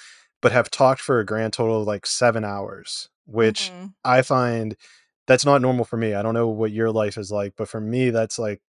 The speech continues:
Speaker 1: crazy that we've had two conversations at this point, seven hours. We met up in San
Speaker 2: <laughs>
Speaker 1: Diego, and I didn't even realize that three and a half hours went by, and you were like, "Oh, I think I need to go do something <laughs> else." And I was
Speaker 2: Yeah.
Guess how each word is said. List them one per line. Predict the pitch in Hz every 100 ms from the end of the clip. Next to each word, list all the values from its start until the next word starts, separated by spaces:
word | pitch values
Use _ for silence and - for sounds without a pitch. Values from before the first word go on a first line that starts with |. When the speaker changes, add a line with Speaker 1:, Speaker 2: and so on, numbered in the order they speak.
| -
Speaker 1:
crazy | - 110 101 95 117 -
that | 110 101 98 _ - _ _ _
we've | 110
had | 123 117
two | 147
conversations | 147 143 127 131 120
at | 113 107
this | 104
point, | - 110 107
seven | - - 120 120
hours. | 110 107 107 107
We |
met | 107 117
up | 262
in |
San | 196 233 -
Speaker 2:
<laughs> |
Speaker 1:
Diego, | 220 107 107 - - 107 - - - _ _
and | 123 120 117 113 110 - - 131
I | 131
didn't | 151 147
even | 120 110
realize | 120 127 120 113 110
that | 107 -
three | 127 120
and | 110
a |
half | 113 113
hours | 110 110 -
went | 110 101
by, | 113 110 107 104 -
and | 135
you | 120
were |
like, | 120 123
"Oh, | 196 143
I |
think | 131 185
I | 208
need | 160
to |
go | 135 104
do | 117
something | 113 117 110
<laughs> | 110 113
else." | 113 - -
And | 147 -
I | 254
was |
Speaker 2:
Yeah. | 233 220